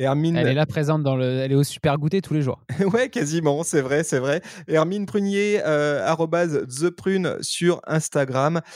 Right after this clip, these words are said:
Speaker 1: Euh, et, euh, elle aussi, elle est, elle est professeure de, de yoga. Euh, et, euh, on a eu une discu-, alors, je, juste pour dire deux mots, euh, elle continue, elle, de donner des cours en live, en vidéoconférence. Ça s'appelle Bloom Confiné.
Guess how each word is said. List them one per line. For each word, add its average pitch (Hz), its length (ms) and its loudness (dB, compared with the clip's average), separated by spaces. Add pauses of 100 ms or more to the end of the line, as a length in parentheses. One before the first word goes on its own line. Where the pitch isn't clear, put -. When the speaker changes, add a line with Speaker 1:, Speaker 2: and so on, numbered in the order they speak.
(200)
Speaker 1:
Euh, 135 720 2
et, 165 220 2
euh, 139 120 -2
elle 156 140 2
aussi, 226 300 -2
elle 185 100 2
est, 160 240 0
elle 139 140 2
est 131 60 0
professeure 190 600 -2
de, 135 400 0
de 135 160 -4
yoga. 143 460 0 (340)
Euh, 135 420 2
et, 175 300 0
euh, 139 320 2
on 143 180 -2
a 160 60 2
eu 202 120 0
une 190 120 0
discu-, 175 300 -6
alors, 117 180 2
je, 113 180 -2
juste 156 360 -2
pour 139 100 4
dire 135 140 -2
deux 143 120 -2
mots, 170 300 0
euh, 131 400 0
elle 135 100 -4
continue, 175 440 -2
elle, 165 200 4
de 127 80 -2
donner 139 300 0
des 120 140 -2
cours 151 340 0
en 110 100 0
live, 131 520 0
en 117 100 2
vidéoconférence. 156 1080 0
Ça 156 80 -10
s'appelle 120 420 2 (100)
Bloom 185 520 0
Confiné. 151 640 0